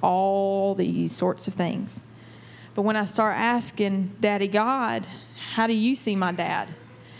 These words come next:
he literally took me through memories that were bad memories for me and said, "Your daddy's really, really brilliant. He's a master craftsman that can do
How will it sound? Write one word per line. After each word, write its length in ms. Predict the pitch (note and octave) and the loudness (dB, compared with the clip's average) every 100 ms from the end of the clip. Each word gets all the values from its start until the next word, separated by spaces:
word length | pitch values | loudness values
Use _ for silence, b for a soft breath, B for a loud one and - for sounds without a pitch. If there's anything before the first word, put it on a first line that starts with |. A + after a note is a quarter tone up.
| B B B B B B - | B B B B B B -4
he 180 | - B3 | 2 4
literally 560 | A3 A3 B3+ D4 D4+ C4+ | 4 2 2 2 2 0
took 240 | - C#4 | 0 -2
me 160 | A3 A3+ | 0 0
through 300 | G#3 A3 G#3+ | 0 0 2
memories 1000 | G#3 G#3+ A#3 A3 F#3+ E3 E3+ F3 - - - - - | 2 2 4 2 0 -4 -6 -6 -6 -8 -14 -20 0
that 100 | A3+ | 2
were 160 | A3+ A3+ | 4 2
bad 460 | F#3+ F3+ A#3 F4 A#3+ | 2 2 4 2 0
memories 500 | G#3 F#3+ F#3+ F3+ - | -2 0 -2 -2 -6
for 140 | - | -6
me 320 | A#3 F#2+ G3+ B B B B B | -4 -4 -6 B B B B B
and 140 | G#3+ G3+ | 0 0
said, 420 | - G#3+ G3+ F#3+ G#3 | 2 2 2 -2 2
"Your 160 | G3+ | 2
daddy's 480 | G3 G#3 G#3+ G3+ E3 | 4 2 2 0 2
really, 220 | G#3+ G#3 | 2 2
really 360 | G#3 G#3 A#3 G#3 | 0 2 2 0
brilliant. 920 | F3+ F#3 F3+ G3 G3 F3+ - - - - B B B B B B | -4 -6 0 2 2 0 -6 -8 -10 -12 B B B B B B
He's 260 | - A3+ G#3+ | 0 0 2
a 100 | G#3 | 0
master 720 | F#3+ G3 G3+ G#3+ A#3+ - B3 | 2 2 4 4 2 0 -2
craftsman 880 | A3 - - G#3+ G3+ - - G3 F#3 | 0 -2 2 2 2 -2 -2 0 2
that 120 | F#3+ | 0
can 140 | - G3+ | 0 2
do 180 | G3 | 2